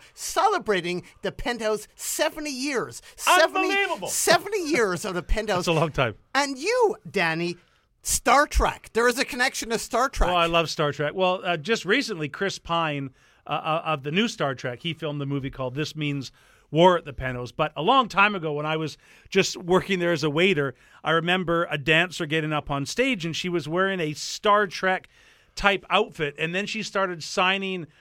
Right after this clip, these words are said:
Speaker 3: her eight-by-ten photos as the Star Trek lady. And I, of course, asked my uncle what was going on. She was in Star Trek with William Shatner, and this was her gig. She came out with the crazy sounds and the, the gold sort of wings and
Speaker 2: Wow.
Speaker 3: stuff.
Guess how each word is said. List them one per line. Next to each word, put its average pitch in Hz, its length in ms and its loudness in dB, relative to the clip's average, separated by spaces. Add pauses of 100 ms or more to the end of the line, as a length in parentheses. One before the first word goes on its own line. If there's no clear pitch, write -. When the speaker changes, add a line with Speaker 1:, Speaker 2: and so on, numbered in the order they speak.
(160)
Speaker 3:
her 196 120 -4
eight-by-ten 180 640 -4
photos 180 560 0 (300)
as 165 240 0
the 170 100 -6
Star 277 300 4
Trek 156 340 -2
lady. 139 240 -2
And 147 100 -2
I, 151 120 2
of - 260 -12
course, 175 240 -2
asked 160 320 0
my 151 180 -2
uncle 165 200 -4
what 160 80 -8
was 143 100 -10
going 165 160 -4
on. 185 160 0 (320)
She 285 160 2
was 285 140 0
in 302 100 2
Star 320 240 6
Trek 202 300 -2
with 180 160 -6
William 226 220 2
Shatner, 196 520 2
and 143 140 -8 (260)
this 175 180 0
was 196 160 -2
her 202 120 0
gig. 180 340 2
She 156 140 -8
came 170 240 0
out 175 160 2
with 160 180 -4
the 165 260 -2 (120)
crazy 170 360 0
sounds 175 560 0
and 165 140 -8
the, 165 160 -8 (300)
the 175 80 2
gold 165 500 4
sort 180 220 0
of 175 120 -2
wings 165 440 -2
and 165 100 -8
Speaker 2:
Wow. - 80 -6
Speaker 3:
stuff. 170 240 -4